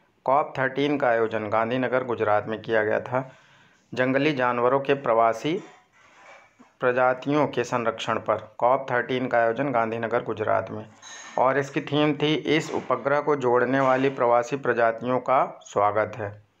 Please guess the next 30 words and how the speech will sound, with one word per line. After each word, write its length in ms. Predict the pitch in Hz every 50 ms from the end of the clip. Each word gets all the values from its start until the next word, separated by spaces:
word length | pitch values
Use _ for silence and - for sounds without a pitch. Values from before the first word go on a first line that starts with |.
| _ _ _ _ _ _ _ _ _ _ _ _ _ _
फिर 120 | - 156
नेक्स्ट 360 | 160 160 165 170 165 165 -
है, 180 | 165 165 170 165
देश 280 | 139 139 147 156 160
के 100 | 160 175
पहले 380 | 165 170 151 135 135 139 143 151
एनिमल 560 | 156 143 - 117 135 131 143 147 151 151 151
वॉर 480 | 139 123 135 135 135 143 147 147 151 - -
मेमोरियल, 680 | 135 131 127 131 127 123 123 127 131 131 117 104 101
जानवरों 440 | 101 117 120 120 123 120 123 135 135
के 100 | 135 139
लिए 220 | 131 131 131 131
युद्ध 320 | 123 123 131 127 117 127
स्मारक 440 | 127 - - 123 117 120 127 123 123 -
का 100 | 131 131
निर्माण 380 | 120 117 117 117 120 123 127
कहाँ 340 | 123 - 120 117 117 120 120 -
पे 140 | 131 143 160 160 - - _ _ _ _ _ _ _
किया 220 | - 120 123 123 123
जा 200 | 123 120 120 120
रहा 260 | 123 120 120 123 120
है? 200 | 120 127 139 156
तो 180 | 160 160 - 120
ये 240 | 113 113 123 135
मेरठ, 460 | 127 127 120 120 117 120 131 143 139 147
उत्तर 300 | - - - - 131 131
प्रदेश 480 | 131 117 107 113 117 120 123 - -
में 120 | 117 110 110
इसका 240 | 107 - - 117
निर्माण 420 | 110 110 107 104 107 110 - -